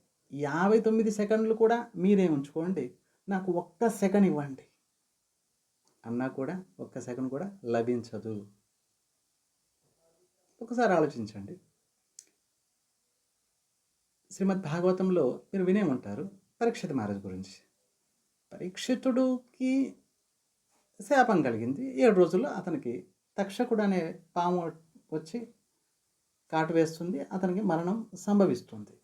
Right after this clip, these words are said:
అలాంటి సమయంలో పరీక్షిత్ మహారాజ్ వెంటనే సుఖదేవ్ గోస్వామి గురువుగారి దగ్గరికి వెళ్ళారు. "స్వామి, ఇలా తక్షక అనే పాము వచ్చి నాకు కాటు వేస్తుంది కనుక దయచేసి ఆత్మ కళ్యాణం కోసం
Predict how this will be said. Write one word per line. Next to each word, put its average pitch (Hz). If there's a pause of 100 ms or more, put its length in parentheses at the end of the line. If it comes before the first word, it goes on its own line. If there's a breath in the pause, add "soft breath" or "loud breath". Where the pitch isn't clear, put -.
(1080)
అలాంటి 254
సమయంలో 247 (480)
పరీక్షిత్ 196
మహారాజ్ 160
వెంటనే 160 (260)
సుఖదేవ్ 202
గోస్వామి 151
గురువుగారి 170
దగ్గరికి 127
వెళ్ళారు. 147 (200)
"స్వామి, 165
ఇలా 139 (400)
తక్షక 180
అనే 170
పాము 156
వచ్చి 147 (120)
నాకు 135 (120)
కాటు 143
వేస్తుంది 156 (600)
కనుక 202
దయచేసి 214
ఆత్మ 202
కళ్యాణం 175
కోసం 170